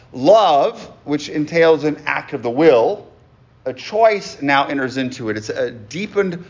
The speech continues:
level of communion and relationship. He continues, "The Father and the Son and the Holy Spirit, one God, through the unity of the divinity," similar to unity of the humanity,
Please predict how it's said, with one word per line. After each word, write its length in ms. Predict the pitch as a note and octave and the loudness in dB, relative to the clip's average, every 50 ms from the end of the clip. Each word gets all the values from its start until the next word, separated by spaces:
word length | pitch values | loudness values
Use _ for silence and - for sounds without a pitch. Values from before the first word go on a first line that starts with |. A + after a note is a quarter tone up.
| - - | -20 -12
level 600 | - B2 C#3 D#3 D#3+ D#3+ D#3+ D#3+ D#3 - - - | -2 2 4 4 4 4 2 0 0 -2 -2 0
of 320 | - D3 D3 C#3 C3+ - - | 2 4 4 4 2 -2 -10
communion 600 | - - C#3 C#3+ D#3 F3 F3+ F3 E3+ D#3+ D3+ D3 | -10 -6 -2 -2 0 0 0 0 0 0 0 0
and 180 | C#3 B2+ C3 | -2 -2 -4
relationship. 760 | B2+ C3 C#3 F3 G#3 G#3+ - - D#3 C3 - - F2 - - - _ _ _ _ _ _ _ _ _ _ _ _ _ _ _ _ _ _ _ _ _ _ _ _ _ _ _ _ _ _ _ _ | -2 0 2 2 2 0 -2 -6 -8 -6 -6 -8 -8 -10 -12 -20 _ _ _ _ _ _ _ _ _ _ _ _ _ _ _ _ _ _ _ _ _ _ _ _ _ _ _ _ _ _ _ _
He 120 | - D3+ | -6 -6
continues, 640 | D3+ E3+ E3 D#3+ - G#3+ A#3 A3 F#3 C#3 A2+ G#2 G#2 | -6 -6 -4 2 4 4 4 4 0 -6 -8 -6 -4
"The 80 | C3 | -6
Father 420 | C3 C3 - F3 F#3+ G#3+ G#3+ A3 A3 | -2 2 4 4 4 4 4 0 -2
and 120 | A3 G#3+ | -4 -4
the 80 | G#3 G3 | -6 -6
Son 240 | - - F#3+ F3 F3+ | 0 2 2 2 2
and 80 | F#3 | 2
the 40 | F3 | 0
Holy 200 | E3+ F3 F3 F#3+ | -2 -2 -4 -6
Spirit, 540 | F3 - - C3 A#2+ A#2 A#2+ A#2 A#2 - - | -8 -6 -2 2 2 2 2 0 -6 -16 -14
one 360 | G2+ G#2+ C#3 G#3 B3+ C4 A#3 | -2 2 2 4 4 2 2
God, 460 | E3+ D3 C3 B2 B2 C3 C3 - - - - _ _ _ | 4 4 4 4 2 0 -2 -4 -10 -20 -20 _ _ _
through 340 | _ - - F3+ G#3 A3 G#3 | _ -4 -2 0 0 0 0
the 120 | E3 D#3 | 0 -2
unity 720 | C#3+ B2 B2 B2+ F3 A#3+ C4+ D4 D4 C4+ - C4+ C4+ C4 C4+ | -2 -2 -2 -2 2 4 4 4 4 2 0 -2 -2 -2 0
of 220 | - F#3 G3 E3 | 2 0 2 2
the 80 | F#3 F3+ | 0 -2
divinity," 840 | D#3 E3 D#3+ D3+ F#3 A3 A#3 G#3+ D#3+ C3+ A2 G#2 B2+ G3 - - - _ _ _ _ _ _ _ _ _ _ _ _ _ _ _ _ _ _ _ _ _ _ _ _ _ _ _ _ _ _ _ _ _ _ _ | 0 0 2 4 4 4 4 2 0 -2 -2 -4 -6 -8 -12 -16 -20 _ _ _ _ _ _ _ _ _ _ _ _ _ _ _ _ _ _ _ _ _ _ _ _ _ _ _ _ _ _ _ _ _ _ _
similar 480 | - - - - F3 F3 E3+ E3+ E3 E3 | -20 -10 -4 -2 -2 0 2 2 0 0
to 120 | E3+ D3+ | 0 -4
unity 420 | D3 C#3 D#3 E3 E3+ D#3 D3+ D#3+ D3+ | -4 -2 -2 0 0 0 2 2 2
of 100 | B2+ A2+ | 0 0
the 60 | C3 | -2
humanity, 680 | A#2+ C3+ C#3 D#3 F3 F#3+ E3+ C3 A2 G#2 G#2+ - - | -4 -2 2 2 2 2 2 2 0 0 -2 -2 -6